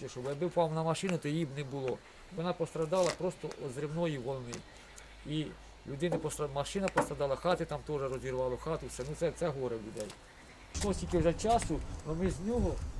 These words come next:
ми теж, він нам, він нам стоїть п'ять, п'ять і п'ять тисяч доларів, п'ять п'ятдесят доларів стоїть. Ну ми ще цього автомобіля не продали, жодної деталі. Ну це новий автомобіль, ну все одно тут як людина буде дзвонити, все рівно як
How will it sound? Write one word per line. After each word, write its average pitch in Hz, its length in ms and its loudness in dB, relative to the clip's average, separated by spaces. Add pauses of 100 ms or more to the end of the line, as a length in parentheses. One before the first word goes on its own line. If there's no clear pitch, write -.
(220)
ми 175 60 4
теж, 175 320 6
він 175 140 0
нам, 165 140 4 (200)
він 185 120 2
нам 175 140 4
стоїть 190 440 2
п'ять, 196 180 8 (300)
п'ять 190 220 8 (140)
і - 200 12 (480)
п'ять 202 200 8
тисяч - 280 8
доларів, 135 380 4
п'ять 185 220 4
п'ятдесят 147 460 0
доларів 117 380 2
стоїть. - 200 0 (280)
Ну - 80 6
ми 214 140 10
ще 175 200 10 (800)
цього 175 120 12
автомобіля 165 560 6
не 151 100 4
продали, 143 440 6
жодної 160 500 2
деталі. 120 380 0 (400)
Ну 170 60 2
це 208 160 4
новий 190 320 4
автомобіль, 175 500 0
ну 170 60 2
все 190 200 0
одно 160 160 4
тут 160 200 2
як 160 160 2
людина 156 260 2
буде 147 240 8
дзвонити, 180 360 2
все 185 180 6
рівно 151 240 4
як 131 120 2